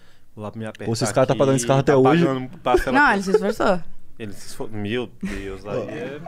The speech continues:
Speaker 2: <laughs> Ô, amigo!
Speaker 1: Ô,
Speaker 2: Ah,
Speaker 1: amigão.
Speaker 2: pô, trezentos mil dá pra você fazer uma assinatura vitalícia. <laughs>
Speaker 3: Não, mas tem uns caras que me dão umas paradas que, tipo, é, não é nada, tá ligado? Já teve cara de gastar, tipo, papo de trinta, trinta e poucos mil co-, comigo em, tipo,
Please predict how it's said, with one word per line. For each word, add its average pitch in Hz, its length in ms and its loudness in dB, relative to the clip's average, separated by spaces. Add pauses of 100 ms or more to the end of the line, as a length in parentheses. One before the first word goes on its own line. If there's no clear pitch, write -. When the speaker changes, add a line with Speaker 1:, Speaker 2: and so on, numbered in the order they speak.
(140)
Speaker 2:
<laughs> - 1600 2
Ô, 160 200 6
amigo! 262 400 2
Speaker 1:
Ô, 320 140 2 (360)
Speaker 2:
Ah, 156 220 6
Speaker 1:
amigão. 147 400 0 (200)
Speaker 2:
pô, 170 120 2
trezentos 175 380 4
mil 202 120 4
dá 196 100 6
pra 196 100 4
você 214 120 4
fazer 196 280 4
uma 202 440 6
assinatura 180 360 4
vitalícia. 208 540 4
<laughs> 262 920 2
Speaker 3:
Não, 427 220 6
mas 330 220 6
tem 330 140 6
uns 330 100 2
caras 320 260 4
que 330 80 4
me 302 80 6
dão 302 100 6
umas 311 140 4
paradas 285 340 4
que, 330 140 0
tipo, - 180 -2
é, 302 80 6
não 277 300 6
é - 20 4
nada, 277 400 4
tá 202 100 4
ligado? 180 540 4
Já 202 160 4
teve 208 220 2
cara 214 260 2
de 233 80 0
gastar, 214 320 4
tipo, 220 180 -6
papo 208 280 0
de 196 260 -2 (140)
trinta, 202 340 0
trinta 190 220 -2
e - 20 -6
poucos 196 220 -6
mil 190 160 -2
co-, - 200 -18
comigo 196 240 -4
em, 190 300 -4
tipo, 180 340 -4